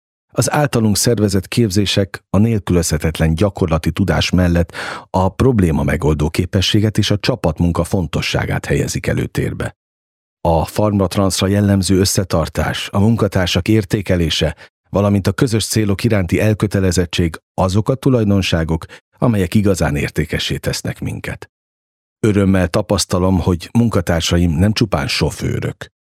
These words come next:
Ők a változás motorjai, akik mára képesek bármilyen feladatot magas színvonalon teljesíteni. Hiszem azt, ha a munkavállalóink jól érzik magukat a bőrükben, ha büszkék a munkájukra, és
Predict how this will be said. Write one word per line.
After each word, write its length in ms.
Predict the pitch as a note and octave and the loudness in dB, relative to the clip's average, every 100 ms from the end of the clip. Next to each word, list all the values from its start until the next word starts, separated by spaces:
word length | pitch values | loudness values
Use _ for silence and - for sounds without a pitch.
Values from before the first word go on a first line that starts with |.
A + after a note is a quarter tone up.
| _ _ _ A2 | _ _ _ 0
Ők 180 | G2 | 2
a 60 | G#2 | 0
változás 680 | G#2+ G#2+ E2 D#2 - - - | 0 0 0 -2 -2 -2 -4
motorjai, 720 | C#2+ - - D2 - - - _ - | -6 -4 -4 -4 -4 -6 -10 _ -4
akik 280 | G2+ G2+ | 0 2
mára 260 | G#2+ G#2+ F#2 | 2 2 0
képesek 640 | - A2 F#2 F2 E2+ - - | 0 0 0 0 -2 -4 -6
bármilyen 720 | F2 A2+ G#2+ F2 E2+ D2 C2+ | -2 0 2 2 2 0 -2
feladatot 560 | F2 D#2 D#2 D2+ E2 | -2 -2 -2 -2 0
magas 340 | G#2+ F2+ D2 - | 0 0 -2 -4
színvonalon 640 | - D#2 - - - - | -4 -4 -4 -4 -6 -4
teljesíteni. 800 | - - - - - - - - _ _ _ _ _ _ _ _ _ - | -4 -4 -6 -8 -6 -8 -10 -14 _ _ _ _ _ _ _ _ _ 0
Hiszem 380 | C3 - A2 D#2 | 0 2 0 0
azt, 320 | - - - | -4 -8 -8
ha 200 | - F2 | -2 0
a 40 | |
munkavállalóink 840 | F2+ A#2 G#2+ F#2 F2 F2+ F#2 F#2 F2 | 2 2 0 0 2 4 4 2 2
jól 240 | G#2+ A#2 | 4 4
érzik 320 | A2 F#2+ F2+ - | 4 2 0 0
magukat 420 | F2 D#2+ F2+ F2 | -2 0 -2 0
a 40 | |
bőrükben, 680 | E2 G2 F#2 E2+ D#2 D#2+ - _ _ _ - | 0 2 2 0 0 -2 -4 _ _ _ -4
ha 60 | |
büszkék 600 | F2 - C#3+ - F#2+ D2+ | 0 0 -2 -2 -2 0
a 60 | E2+ | 0
munkájukra, 840 | F2 G2 - D2 D2+ - - - _ | 2 2 2 0 -4 -4 -6 -6 _
és 300 | - G2+ - | -4 -2 -4